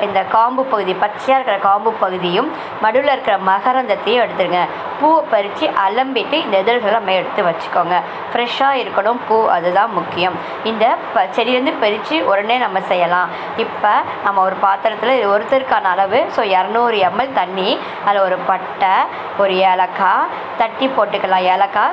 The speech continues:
கிராம்பை தட்டி போட்டுக்கோங்க. நல்லா கொதிக்கட்டும். கொதிக்கும்போது இப்ப நம்ம இது கூட நாட்டு சர்க்கரையோ வெல்லமோ சேர்த்துக்கலாம். வெல்லம் பாகு வச்சிருந்தாலும் நீங்க சே-, கருப்பட்டி வெல்லம் அது சேர்த்துக்கலாம்.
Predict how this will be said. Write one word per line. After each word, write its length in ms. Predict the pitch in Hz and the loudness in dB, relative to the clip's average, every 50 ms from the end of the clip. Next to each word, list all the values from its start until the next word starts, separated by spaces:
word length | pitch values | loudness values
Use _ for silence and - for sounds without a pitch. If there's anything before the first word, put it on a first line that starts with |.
| 359 - | -2 0
கிராம்பை 400 | - 202 196 196 196 208 240 240 | 2 2 2 2 2 0 -4 0
தட்டி 260 | - 196 175 - 214 | 0 -2 -2 -2 -6
போட்டுக்கோங்க. 500 | 208 - - - - 185 180 175 165 175 175 170 170 - - - - - | -2 -2 -2 -2 0 0 0 0 0 2 -2 -2 -2 -6 -10 -10 -6 -2
நல்லா 400 | 208 208 208 202 202 196 196 202 208 - | -2 -2 0 -2 -2 0 0 0 0 2
கொதிக்கட்டும். 600 | 202 190 185 185 185 - 196 180 185 190 185 175 175 - - - - - | -2 0 0 -2 -2 -2 -2 0 2 0 0 0 -2 -4 -8 -8 -2 -2
கொதிக்கும்போது 880 | 220 214 208 226 226 - - 233 208 196 180 175 175 175 190 208 254 330 - - - - | 0 0 0 -2 -4 0 -2 -2 0 0 0 0 2 2 2 2 2 0 0 -4 -8 -4
இப்ப 340 | 196 190 196 - - - 208 | -4 -4 -4 -2 0 0 0
நம்ம 300 | 196 185 180 175 175 175 190 220 - - - - - - | 2 0 -2 0 0 0 2 0 0 -2 -6 -10 -4 -4
இது 280 | 185 202 196 196 - | -2 -2 -2 -4 0
கூட 360 | - 190 185 180 190 202 247 330 - - - - | 0 0 2 4 4 4 4 2 -2 -8 -10 -4
நாட்டு 360 | 220 196 202 190 175 - - | -2 -2 -2 -2 -2 -4 -4
சர்க்கரையோ 560 | 185 170 196 180 180 170 170 175 185 214 254 - - - - - - - | -2 -2 0 0 0 2 2 4 4 4 4 2 0 -4 -10 -10 -8 -2
வெல்லமோ 640 | 196 190 190 190 190 190 190 180 180 180 202 247 320 320 - - - - | -2 0 0 0 0 0 0 2 2 2 2 2 2 -2 -4 -10 -8 -2
சேர்த்துக்கலாம். 560 | - 190 185 180 185 180 - 175 180 175 175 165 - - - - - | -2 -2 -2 -2 -4 -2 0 2 2 2 2 0 -4 -8 -10 -4 -2
வெல்லம் 320 | 214 214 214 220 233 226 226 - | -2 -2 0 0 -2 -2 0 0
பாகு 400 | - 190 190 202 202 208 208 202 | 0 2 2 0 -2 0 0 0
வச்சிருந்தாலும் 600 | 196 202 - 214 185 202 196 190 196 240 311 240 - | 0 0 -4 -4 -2 2 2 2 2 2 0 0 0
நீங்க 260 | 208 196 190 196 220 214 | -4 -2 -2 -2 -2 0
சே-, 120 | - 196 175 - | -2 -2 -2 0
கருப்பட்டி 420 | - 208 208 226 - 254 226 226 220 | 0 0 0 0 -2 -2 -2 0 0
வெல்லம் 220 | 196 185 185 185 | 0 0 0 0
அது 280 | 180 175 170 202 254 - - | 0 0 0 0 0 0 0
சேர்த்துக்கலாம். 640 | 196 185 185 - 202 190 170 185 170 175 180 165 | -2 -2 0 0 0 0 0 0 0 2 0 0